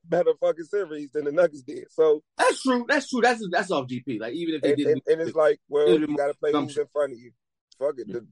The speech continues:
Speaker 1: the, the, the Clippers didn't make it. But in their head-to-heads, what the Clippers are like, have, like, a ten-game win streak, seven or ten-game win streak against the Lakers?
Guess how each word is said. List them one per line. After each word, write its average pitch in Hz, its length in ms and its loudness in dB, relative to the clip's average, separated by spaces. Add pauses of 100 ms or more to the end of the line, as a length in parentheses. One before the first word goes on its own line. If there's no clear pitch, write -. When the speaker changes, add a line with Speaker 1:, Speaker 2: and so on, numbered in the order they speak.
(140)
Speaker 1:
the, 123 300 0
the, 123 180 2
the - 100 -2
Clippers 147 300 4
didn't 143 200 6
make 151 180 4
it. - 100 -4 (420)
But 269 260 6 (460)
in 139 200 0
their 151 240 6
head-to-heads, 160 920 -4 (440)
what 131 140 -6
the 127 60 -4
Clippers 165 380 0
are 143 60 2
like, 143 260 4 (400)
have, 131 160 0
like, 135 160 2
a 113 60 -10
ten-game 151 480 -2
win 156 140 2
streak, - 260 -20
seven 175 400 2
or 156 200 6
ten-game 175 380 -2
win 185 160 -2
streak 175 240 -6
against 180 260 -6 (260)
the 165 60 -4
Lakers? 196 440 0